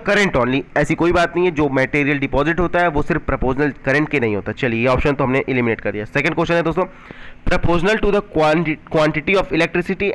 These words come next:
and electromechanical equivalent। यहाँ पे दोस्तों जेड जो है हमारा इक्विलिमे-, इक-, electrochemical equivalent होता है, जिसकी value छियानवे हज़ार पाँच सौ होती है, जिसकी value छियानवे हज़ार पाँच सौ होती है। और next question, next जो option है दो-, दोस्तों, proportional to, to the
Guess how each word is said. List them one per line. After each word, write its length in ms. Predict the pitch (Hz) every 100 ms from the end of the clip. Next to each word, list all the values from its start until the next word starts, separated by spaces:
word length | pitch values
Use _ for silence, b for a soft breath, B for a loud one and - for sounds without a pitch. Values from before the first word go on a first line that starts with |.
| 175
and 200 | - 165
electromechanical 800 | 156 - 185 165 151 147 190 190
equivalent। 480 | 175 - 131 107 113
यहाँ 140 | 151
पे 100 | 175
दोस्तों 240 | 170 170 175 127
जेड 180 | 185
जो 140 | 156 143
है 60 |
हमारा 280 | 123 120 175 -
इक्विलिमे-, 480 | 156 143 147 151 165 -
इक-, 240 | - - - B B
electrochemical 760 | 165 165 - 202 185 156 185 202 -
equivalent 540 | 175 165 165 165 160
होता 200 | 131 -
है, 60 | 165
जिसकी 260 | 135 -
value 220 | 139 143 175
छियानवे 380 | - 147 143 156
हज़ार 220 | 131 165 -
पाँच 200 | 127 120
सौ 80 | 107
होती 280 | 87 - 98
है, 60 | -
जिसकी 220 | - -
value 200 | 131 147 190
छियानवे 340 | - 131 127
हज़ार 200 | 127 156 285
पाँच 240 | - 120 117
सौ 80 | 113
होती 240 | 107 120
है। 140 | 185 294 B B B B B B
और 600 | - 160 127 127 127 127 151
next 180 | 165 -
question, 280 | 180 -
next 300 | 156 185 190
जो 100 | 156
option 180 | 180 190
है 60 | 185
दो-, 180 | 175 175 -
दोस्तों, 280 | 147 170 208
proportional 600 | - 156 160 160 175 180
to, 140 | 202 -
to 120 |
the 60 | 180